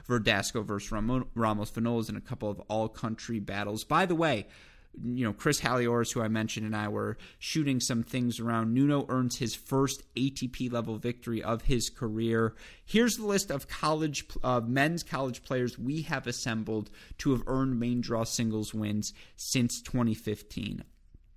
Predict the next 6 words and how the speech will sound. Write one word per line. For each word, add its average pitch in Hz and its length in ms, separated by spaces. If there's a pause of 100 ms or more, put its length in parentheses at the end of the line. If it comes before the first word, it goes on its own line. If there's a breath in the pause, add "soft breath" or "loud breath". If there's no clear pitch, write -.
(280)
Nuno, 214 480 (260)
Vukic, 143 600 (200)
Schnur, 143 520 (360 soft breath)
Torpegaard, 151 640 (220)
Wolf, 131 560 (240)
Norrie, 131 640